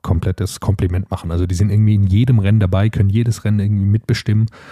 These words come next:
wo sie sich was vornehmen. Es ist wirklich beeindruckend, was sie da auf die Beine gestellt haben von so einer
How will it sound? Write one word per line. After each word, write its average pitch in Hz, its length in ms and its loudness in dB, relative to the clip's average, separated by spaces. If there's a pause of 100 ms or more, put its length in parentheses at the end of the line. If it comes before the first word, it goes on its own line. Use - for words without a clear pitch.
(140)
wo 101 100 2
sie 98 80 2
sich 98 220 -2
was 95 100 -4
vornehmen. 104 400 -2
Es 82 140 -8
ist - 220 -10
wirklich 104 240 -4
beeindruckend, 101 440 0
was 95 120 -2
sie - 80 -2
da 95 100 0
auf 98 80 -2
die 104 100 -4
Beine 104 220 0
gestellt 92 340 -2
haben 95 140 0
von 90 160 -4
so 92 80 -2
einer 90 200 0